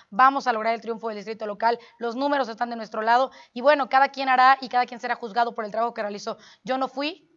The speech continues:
hasta ahora, no he sido presidenta municipal, entonces yo creo que cada quien tendrá que juzgarse por el papel que realizó. Yo voy por lo mío, estoy segura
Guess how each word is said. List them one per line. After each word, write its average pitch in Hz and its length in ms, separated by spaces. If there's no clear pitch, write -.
hasta 208 320
ahora, 240 300
no 220 120
he 233 60
sido 269 320
presidenta 220 480
municipal, 220 580
entonces 233 380
yo 247 140
creo 247 160
que 240 100
cada 254 200
quien 254 200
tendrá 233 240
que 220 260
juzgarse 247 480
por 226 160
el 220 40
papel 226 240
que 240 120
realizó. 220 420
Yo 254 200
voy 254 140
por 220 200
lo 214 80
mío, 294 320
estoy 254 240
segura 269 480